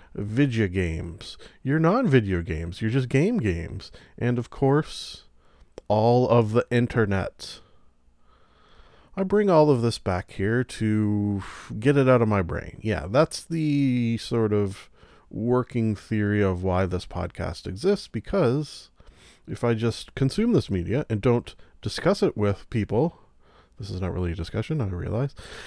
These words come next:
if I just let it sit in the dusty attic of my mind, it will slowly drive me insane, more so even, you might say. <sighs> And we don't want that, because, uh, you know, f-,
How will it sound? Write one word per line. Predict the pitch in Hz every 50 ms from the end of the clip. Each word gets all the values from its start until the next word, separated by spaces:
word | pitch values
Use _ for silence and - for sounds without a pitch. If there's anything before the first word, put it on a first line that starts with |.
| - -
if | 123 117
I | 135 131 131 117 113 - 131 123
just | 117 135 131 - -
let | 123 143 151 139
it | - -
sit | - - - 202 202 -
in | - 113 110
the | 104
dusty | 95 98 - 113 117 117 - - - 123 92 120
attic | 127 131 127 117 -
of | 123 113 117
my | 110 107 104
mind, | 101 104 107 127 151 151 117 127 139 -
it | - 143 151
will | 180 190 165
slowly | - - - - 117 101 101 107 120 135 170 190 175
drive | - - 98 92 101 120
me | 139 147
insane, | 160 165 165 - 208 208 214 202 156 117 123
more | 123 147 185 226 247 240
so | - - - 110 101 92 90
even, | 85 82 80 82 73 - - 98 - - - -
you | - - 92 90
might | 90 117 175 220 -
say. | - - - 95 87 87 107 151 190 185 -
<sighs> | _ _ _ _ _ _ _ - _ _ _ - - - - - - - - - - - - - - - - - - _ _ - - -
And | 202 208 190 170 135 110 - - - - - 151 147 151
we | 147 139
don't | 131 120 107
want | 95 95 90 87 -
that, | 85 78 71 - - - - - - - -
because, | - 107 - 120 113 110 104 113
uh, | 131 131 127 127 123 123 123 135
you | 165 180 139
know, | 107 95 107 120 117 117
f-, | 113 - - - - -